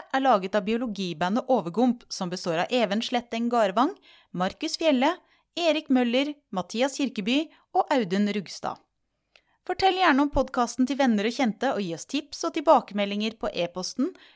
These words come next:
biopodden alfakrøll bio dot N O. Og så er du hjertelig velkommen til å støtte oss ved å bli medlem av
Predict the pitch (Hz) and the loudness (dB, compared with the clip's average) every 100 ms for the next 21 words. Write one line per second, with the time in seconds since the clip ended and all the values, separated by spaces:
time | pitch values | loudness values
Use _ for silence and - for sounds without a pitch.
0 | _ 175 185 170 196 180 240 359 - - | _ -6 -4 -2 -2 -2 -2 -2 -8 -4
1 | 180 - 175 220 262 220 180 190 233 185 | -4 -4 -4 -2 0 -2 -4 -4 -2 -4
2 | 185 196 170 160 - _ _ _ - - | -4 -4 -4 -6 -12 _ _ _ -20 -20
3 | _ _ 170 302 214 202 277 294 _ 285 | _ _ 0 4 6 4 2 -4 _ -6
4 | 330 370 - 233 247 294 294 247 208 226 | 0 -2 -2 0 2 2 4 2 4 4
5 | 247 226 202 214 240 - 208 247 208 190 | 4 2 0 0 -2 0 0 0 0 0
6 | 196 185 202 226 220 190 156 180 190 - | 0 0 0 2 2 0 0 0 0 -2
7 | 170 165 | -2 -2